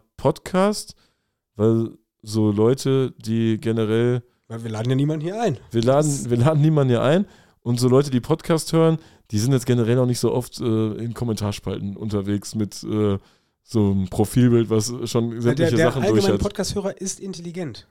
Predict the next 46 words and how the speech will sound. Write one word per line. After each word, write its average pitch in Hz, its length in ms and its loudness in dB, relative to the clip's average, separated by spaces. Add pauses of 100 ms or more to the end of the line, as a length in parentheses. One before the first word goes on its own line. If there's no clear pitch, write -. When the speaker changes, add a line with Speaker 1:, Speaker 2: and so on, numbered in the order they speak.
(100)
Speaker 1:
Ja, 113 280 4
Speaker 2:
Das 101 100 0
Speaker 1:
das, 107 120 0
Speaker 2:
ist, - 100 -6
Speaker 1:
das 113 100 -2
Speaker 2:
äh, 123 60 0
Speaker 1:
merkt 127 200 2
man 113 140 0
auch. 107 160 0
Speaker 2:
haben 165 100 0
Marktforschungen 170 580 -6
ergeben. 147 360 -10 (500)
Ich - 60 -20
weiß 156 100 0
Speaker 1:
Dann 127 80 6
Speaker 2:
zwar 160 80 2
nicht 151 180 2
welche, 180 380 0 (100)
<laughs> - 80 -10
aber 160 280 2
Speaker 1:
<laughs> - 1200 -6 (340)
äh, 110 40 -2 (540)
dann 147 220 2
merkt 185 280 4
man 185 140 0
auch, 170 220 2
finde 180 340 0
ich, 170 120 -2
dass 151 180 -2
so 139 200 2
eine 131 140 0
Fußballbubble 156 760 2
ist 131 120 -4
eigentlich 139 280 -2
korrekt. 151 380 0 (140)
Das 113 160 -8
sind, 120 360 -6
äh, 110 320 -4 (340)
korrekte 139 640 -2
Leute, 170 460 -2 (340)
würde 147 160 -2
ich - 60 -10
mal 151 280 -2 (320)
behaupten. 143 240 0
Also 160 140 2
anders, 208 280 0